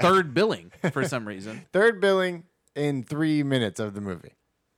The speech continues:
Speaker 1: Maybe even less than that.
Speaker 2: Probably less than
Speaker 1: Like,
Speaker 2: that.
Speaker 1: forty-five seconds.
Speaker 2: Probably forty-five seconds. He did have a small voiceover in it, though.
Speaker 1: Mm, mm. So maybe a collective total of ninety seconds,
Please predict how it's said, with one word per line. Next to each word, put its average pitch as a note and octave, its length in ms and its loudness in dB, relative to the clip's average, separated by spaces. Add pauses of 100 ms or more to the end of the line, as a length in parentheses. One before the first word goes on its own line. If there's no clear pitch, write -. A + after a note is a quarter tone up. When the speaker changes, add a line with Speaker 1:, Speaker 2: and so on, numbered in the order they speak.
(580)
Speaker 1:
Maybe A3+ 260 -6
even A#3+ 200 -2
less F3+ 220 -2
than A2 140 -8
that. - 180 -10
Speaker 2:
Probably D#3 260 2
less A#2 240 -2
than F#2 120 -16
Speaker 1:
Like, F#3 180 0
Speaker 2:
that. - 100 -20
Speaker 1:
forty-five G#3 500 -2
seconds. - 460 -6
Speaker 2:
Probably E3 300 0
forty-five B2 440 -2
seconds. F#2 320 -12
He D#3 120 2
did E3+ 200 0
have D#3 260 -2
a B2+ 160 0
small C3 280 -4
voiceover G#2 600 -6 (140)
in G2 120 -14
it, E2+ 160 -18
though. D#2+ 160 -18 (180)
Speaker 1:
Mm, D3 360 -14 (200)
mm. G#2 260 -20 (140)
So A2 180 -12
maybe D3 420 -10 (180)
a B2+ 80 -10
collective A#2+ 420 -12
total A2 300 -10
of G2 60 -14
ninety G2 280 -12
seconds, G#2 480 -14